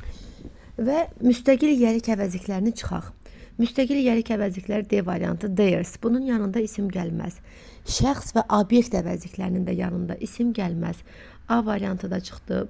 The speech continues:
B variantı da çıxdı, Y variantı da çıxdı. Cavab qaldı yiyəlik. Deməli, isim yalnız gələcək yiyəlik əvəzliyinin asılı halı ilə. Yəni, my, your, his, her,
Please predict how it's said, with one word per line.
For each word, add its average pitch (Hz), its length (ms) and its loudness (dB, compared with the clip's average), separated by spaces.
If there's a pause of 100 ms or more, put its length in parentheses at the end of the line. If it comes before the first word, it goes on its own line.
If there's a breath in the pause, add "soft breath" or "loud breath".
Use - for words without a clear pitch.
B 233 140 2
variantı 202 440 -4
da 190 100 -6
çıxdı, - 380 -10
Y 214 240 -2
variantı 190 440 -6
da 196 100 -6
çıxdı. - 380 -10 (960 loud breath)
Cavab 277 260 0
qaldı 233 280 2
yiyəlik. 190 500 0
Deməli, 269 400 0
isim 262 300 2
yalnız 202 480 2
gələcək 196 640 2 (360 soft breath)
yiyəlik 208 520 0
əvəzliyinin 185 560 0 (100)
asılı 196 320 -2
halı 170 320 -2
ilə. 165 300 -4 (400 loud breath)
Yəni, 196 400 4 (340 loud breath)
my, 226 540 4
your, 220 280 6
his, 196 460 0 (120)
her, 180 260 4